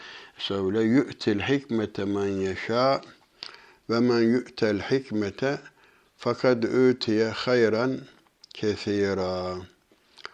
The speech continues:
Evet. Şimdi Cenab-ı Hak buyuruyor ki, "Kime dilerse ona hikmet verir Allah." Kime dilerse,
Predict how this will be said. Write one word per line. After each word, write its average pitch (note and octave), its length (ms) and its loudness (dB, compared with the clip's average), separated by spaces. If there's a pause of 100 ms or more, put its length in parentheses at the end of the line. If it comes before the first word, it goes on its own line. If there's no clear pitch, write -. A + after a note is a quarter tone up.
(720)
Evet. B2 540 2 (2000)
Şimdi D3+ 680 4 (1400)
Cenab-ı B2+ 380 4
Hak A#2+ 220 -2
buyuruyor C#3 340 4
ki, F2+ 360 -4 (800)
"Kime C3+ 420 4
dilerse B2+ 720 4 (200)
ona B2 400 0 (120)
hikmet A#2+ 600 -2
verir G#2 600 4
Allah." F2+ 480 0 (600)
Kime G#2+ 460 0
dilerse, F#2 720 -2